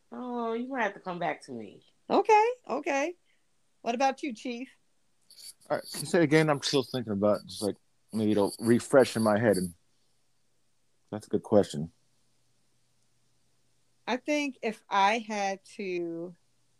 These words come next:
Speaker 2: think of one law that everyone had to follow, it would be
Speaker 3: Okay.
Speaker 2: to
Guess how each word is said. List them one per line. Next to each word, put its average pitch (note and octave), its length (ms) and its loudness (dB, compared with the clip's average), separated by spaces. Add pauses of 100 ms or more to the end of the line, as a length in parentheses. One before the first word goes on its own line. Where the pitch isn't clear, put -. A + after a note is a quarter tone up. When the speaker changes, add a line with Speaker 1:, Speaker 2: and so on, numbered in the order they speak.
(1040)
Speaker 2:
think F#3 180 -8
of E3 100 -4
one E3+ 380 -4
law D3+ 520 0 (400)
that D3+ 180 -8 (100)
everyone F3 540 -6
had E3 260 -8 (120)
to F3+ 100 -8 (140)
follow, A#2 640 -6 (1300)
it E3+ 140 2
would D#3+ 200 -6
be D#3+ 540 -2 (840)
Speaker 3:
Okay. F2+ 320 -6 (1000)
Speaker 2:
to E3+ 520 2